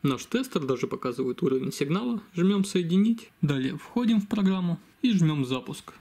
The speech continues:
Также у нас выводится здесь осциллограмма. Все данные, которые, конечно же, можно считать с U S B тестера,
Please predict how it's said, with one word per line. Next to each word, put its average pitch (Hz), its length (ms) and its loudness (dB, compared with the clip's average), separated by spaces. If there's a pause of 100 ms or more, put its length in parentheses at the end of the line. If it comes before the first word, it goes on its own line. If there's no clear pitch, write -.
Также 123 300 -2
у - 20 0
нас 120 200 -6
выводится 123 420 -2
здесь 123 220 -4
осциллограмма. 202 840 0
Все - 180 2
данные, 226 380 4
которые, 139 320 -2
конечно 147 420 -4
же, 127 200 -8 (480)
можно 131 320 0
считать - 440 -6
с - 100 -6
U 131 160 2
S 127 40 -8
B 127 80 -4
тестера, 165 480 -4